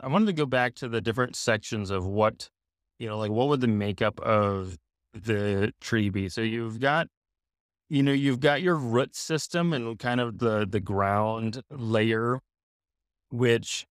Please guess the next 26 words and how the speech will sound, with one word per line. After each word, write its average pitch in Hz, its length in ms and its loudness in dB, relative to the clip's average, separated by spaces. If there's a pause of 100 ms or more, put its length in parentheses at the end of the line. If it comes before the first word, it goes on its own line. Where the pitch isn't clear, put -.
is 123 260 0
going 123 260 -4
to 123 160 -4
be 120 400 -4
very 127 420 4
different 123 440 0
from 117 300 0
your 104 280 -6
top, 120 400 -2
like, 104 240 -6
canopy 156 460 0
layer 165 400 2 (420)
and 123 440 2
your 107 100 0
trunk 185 460 0
layer. 87 340 0
So 117 140 -2
I 117 160 0
almost 147 300 2
feel 139 120 -6
like 127 220 -6
you've 117 120 -6
got 117 220 0
kinda 120 280 -4 (180)
three 127 400 2
major 120 720 0